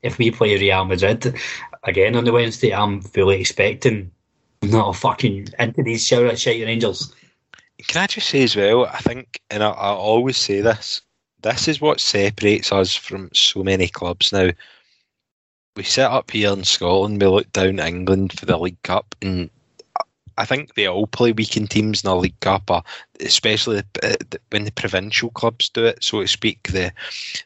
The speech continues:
Speaker 2: the middle of the table, and you're like, "What are you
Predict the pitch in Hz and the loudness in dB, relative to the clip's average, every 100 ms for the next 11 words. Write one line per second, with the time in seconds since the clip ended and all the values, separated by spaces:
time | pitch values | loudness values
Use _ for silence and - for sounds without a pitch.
0 | - 95 98 95 117 107 95 95 98 92 | -8 -4 -2 0 2 2 2 0 -2 -2
1 | 98 104 101 - _ _ - 120 123 123 | 2 2 2 -4 _ _ -4 0 2 4
2 | 127 107 110 175 233 214 | 2 0 2 2 2 -4